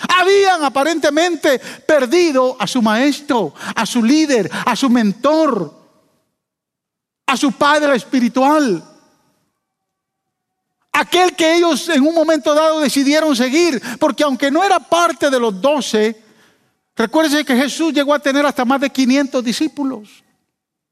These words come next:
Después envió de los quinientos, se quedó con setenta, porque en un momento dado le dijo a los, a todos los que le seguían, alguien le dijo, "Fuertes son las palabras que tú enseñas".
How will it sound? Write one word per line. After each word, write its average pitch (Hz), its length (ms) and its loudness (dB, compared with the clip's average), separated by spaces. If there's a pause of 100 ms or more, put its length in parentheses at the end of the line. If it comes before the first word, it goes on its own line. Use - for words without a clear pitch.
(300)
Después 247 320 0
envió 262 500 2
de 247 120 -4
los 233 160 -4
quinientos, 262 760 0 (1160)
se 277 160 -2
quedó 247 260 0
con 262 160 0
setenta, 262 540 -2
porque 190 220 -2
en 202 100 0
un 233 60 2
momento 233 420 0
dado 247 260 0
le 226 140 0
dijo 233 260 -2
a 226 40 -2
los, 208 240 -2
a - 100 -4
todos 247 420 0
los 202 140 -4
que 208 100 -2
le 190 80 0
seguían, 233 580 -2 (600)
alguien 233 340 0
le 233 120 2
dijo, 240 240 -2
"Fuertes 370 500 0
son 370 140 0
las 349 140 0
palabras 330 840 0 (340)
que 247 120 0
tú 302 320 0
enseñas". 165 880 -2